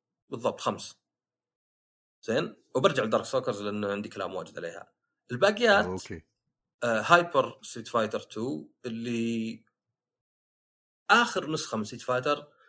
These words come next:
Speaker 1: سوبر ستريت فايتر تو تيربو، لكن كل شخصية تقدر تلعبها على حسب الإصدار اللي تبيه. يعني أقدر ألعب مثلًا ساغات ولا ريو، حق، آه، ستريت فايتر تو تشامبيون اديشن،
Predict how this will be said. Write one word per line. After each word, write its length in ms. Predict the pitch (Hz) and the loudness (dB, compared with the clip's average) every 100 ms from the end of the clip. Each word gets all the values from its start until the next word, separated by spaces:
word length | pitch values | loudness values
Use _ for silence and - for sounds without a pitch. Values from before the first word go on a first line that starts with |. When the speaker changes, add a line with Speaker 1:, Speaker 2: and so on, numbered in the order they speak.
| _ | _
Speaker 1:
سوبر 220 | - 131 127 | -8 -6 -4
ستريت 260 | - 123 | 0 0
فايتر 80 | 120 | 0
تو 200 | - 120 | -4 -6
تيربو، 580 | - 120 107 160 - - _ _ _ _ _ _ | -2 -2 0 -4 -6 -12 _ _ _ _ _ _
لكن 520 | 139 180 175 190 185 | 4 6 4 0 -2
كل 180 | 175 196 | -2 -4
شخصية 400 | - 165 170 175 | -4 -4 -2 0
تقدر 580 | 165 151 135 151 151 - _ _ _ _ _ _ - | 0 -2 2 2 2 -6 _ _ _ _ _ _ -4
تلعبها 840 | 143 120 147 127 107 151 160 - _ _ - | 0 2 2 0 0 0 0 -6 _ _ -4
على 120 | 120 | -2
حسب 180 | - 131 | -2 -4
الإصدار 240 | 120 123 104 | -4 0 0
اللي 120 | - | -2
تبيه. 300 | 90 80 _ _ _ _ _ _ _ _ | -12 -14 _ _ _ _ _ _ _ _
يعني 140 | 104 131 | -2 2
أقدر 200 | 156 147 | 6 6
ألعب 220 | 127 127 | 6 2
مثلًا 480 | 123 123 117 110 107 | 0 0 0 0 -2
ساغات 440 | - 131 123 104 | 0 2 2 0
ولا 140 | 104 107 | 0 0
ريو، 380 | 139 156 - _ _ _ _ _ | 0 0 -4 _ _ _ _ _
حق، 400 | - 135 131 117 - - | 2 4 4 0 -10 0
آه، 340 | 110 104 104 | 2 4 2
ستريت 280 | 98 - 120 | 2 -4 -4
فايتر 340 | - 120 113 113 | 0 0 0 -4
تو 520 | - 113 107 101 98 | -4 -4 -4 -6 -6
تشامبيون 360 | 123 98 98 | -4 -2 -4
اديشن، 260 | 87 85 | -8 -12